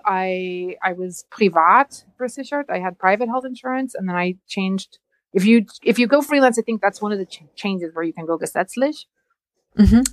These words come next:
Speaker 1: and, um, or to, I guess, the public, public health insurance. Um, and I got on the K S K.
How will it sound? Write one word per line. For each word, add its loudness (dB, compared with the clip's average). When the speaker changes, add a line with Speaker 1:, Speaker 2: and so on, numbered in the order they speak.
Speaker 1:
and, 4
um, 4
or 0
to, -10
I -20
guess, -8
the -20
public, -6
public -2
health -8
insurance. -8
Um, 2
and 0
I 0
got -4
on -10
the -6
K -2
S -10
K. -6